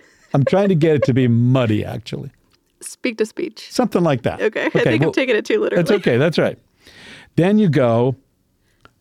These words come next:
Speaker 1: "I prayins."
Speaker 2: I prayins.
Speaker 1: I prayins. Yeah.
Speaker 2: I prayins.
Speaker 1: You can't be that, you can't be that protective of it, though. You have to, like, throw it away.
Speaker 2: <laughs> Okay.
Speaker 1: So it goes, "Speak to speech, I prayins."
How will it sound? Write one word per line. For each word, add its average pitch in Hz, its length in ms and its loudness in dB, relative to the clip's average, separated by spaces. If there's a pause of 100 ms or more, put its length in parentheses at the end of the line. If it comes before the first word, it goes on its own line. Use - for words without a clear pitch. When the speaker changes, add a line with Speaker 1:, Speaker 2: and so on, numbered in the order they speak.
Speaker 1:
"I 139 100 0
prayins." 170 680 -2 (1120)
Speaker 2:
I 208 100 -8
prayins. 202 800 -8
Speaker 1:
I - 40 -2
prayins. 320 640 0
Yeah. 127 100 0
Speaker 2:
I 104 40 -6
prayins. 175 440 -4
Speaker 1:
You 147 60 2
can't 180 200 0
be 156 100 0
that, - 320 -4
you 160 80 0
can't 180 200 0
be 160 80 2
that 143 180 0
protective 117 480 -2
of 104 160 -2
it, 107 100 -4
though. 107 140 -4 (240)
You 147 80 2
have 156 100 0
to, 160 80 2
like, 135 180 0
throw 139 340 0
it 123 60 2
away. 104 260 -2
Speaker 2:
<laughs> - 360 -18
Okay. - 200 -4 (160)
Speaker 1:
So 143 220 0
it 139 180 0
goes, 123 240 0
"Speak 330 320 -2
to 269 80 2
speech, - 300 -2
I 139 80 2
prayins." 208 540 0